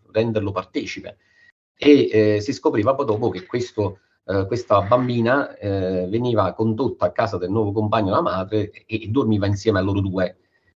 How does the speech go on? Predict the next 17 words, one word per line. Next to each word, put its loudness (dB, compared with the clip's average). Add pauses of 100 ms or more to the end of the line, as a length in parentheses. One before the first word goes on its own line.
(100)
Quindi 2
di 0
fronte 6
a 2
questa 0
situazione -2
veramente, 0
eh, -4
come -6
dire, -8
mm, -16 (500)
pericolosa 4 (120)
e 4
nello 0
stesso -6
tempo, 2 (440)
ehm, 0